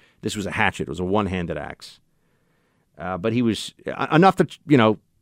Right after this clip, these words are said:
chop off a limb. It's a scary thing. And he, uh, is out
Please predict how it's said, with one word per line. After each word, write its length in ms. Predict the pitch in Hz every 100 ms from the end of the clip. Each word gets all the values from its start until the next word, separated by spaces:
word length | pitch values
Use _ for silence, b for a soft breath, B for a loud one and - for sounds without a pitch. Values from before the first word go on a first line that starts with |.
| _ _
chop 280 | - 120 120
off 160 | 117
a 60 | 104
limb. 340 | 110 160 95
It's 160 | 95 85
a 60 | 95
scary 440 | - 147 123 98
thing. 300 | - 160 101 b b b b b
And 520 | 151 147 147 147 127 - -
he, 800 | 113 151 170 170 175 170 165 -
uh, 340 | 117 143 151 139
is 160 | 156 139
out 280 | 202 147